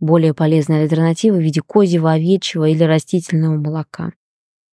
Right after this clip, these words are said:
Стоит избегать растворимого кофе и чая в пакетиках. Тоже об этом много писала. Замените это на натуральные напитки, кофе в зернах и хороший листовой чай.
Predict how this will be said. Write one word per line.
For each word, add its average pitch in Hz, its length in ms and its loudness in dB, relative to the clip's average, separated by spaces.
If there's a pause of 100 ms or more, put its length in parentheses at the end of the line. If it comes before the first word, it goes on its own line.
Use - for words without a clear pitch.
(140)
Стоит 208 260 -2
избегать 208 420 2
растворимого 214 600 2
кофе 180 500 0
и 175 300 -2
чая 190 280 0
в - 60 -6
пакетиках. - 840 -4 (380)
Тоже 175 200 0
об 165 140 0
этом 165 180 0
много 165 340 0
писала. 196 520 0
Замените 170 560 2
это 170 240 2
на 165 240 0 (360)
натуральные 170 500 4
напитки, 160 460 -2
кофе 165 360 -2
в - 20 -2
зернах 185 560 2
и 165 60 2
хороший 165 460 0
листовой 160 480 -2
чай. 165 440 -8